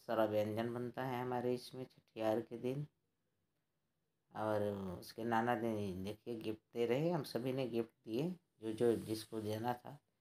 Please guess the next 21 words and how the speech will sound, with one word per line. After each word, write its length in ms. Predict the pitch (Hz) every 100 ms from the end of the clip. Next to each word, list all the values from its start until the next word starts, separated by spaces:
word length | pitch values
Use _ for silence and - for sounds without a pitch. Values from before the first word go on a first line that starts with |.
| _ _ _ _ _ -
बहुत 240 | 127 -
सारे 220 | - 120
गिफ्ट 320 | 120 123 117 120
दिए 340 | 104 113 127
हैं 580 | 135 135 139 139 139 139
बच्चे 380 | 131 - - 135
को। 520 | - 131 131 131 135 135 _ _ _ _ _ _ _ _ - - _ _ _ -
फिर 200 | 127 123
हम 200 | 127 117
लोग 180 | 110 107
आ 340 | 110 151 170
गए। 880 | 170 165 160 156 156 156 156 151 156 151 - _ _ _ _ _ _ _ _ _ _ _ _ _ _ _ _ _ _ _ _ 127 123 _ -
ये 100 | 120
मौसी 500 | 120 123 123 - 131
है, 260 | 127 127 123 -
कटोरी 380 | 117 120 120 123
दे 180 | 123
रही 420 | 123 123 123 127 127
उसकी, 680 | 127 _ _ - 117 120 123 _ _ _ _ _ _ _ _ _ _ _ _ _ _ _ _
चांदी 300 | 120 120 113
की 140 | 123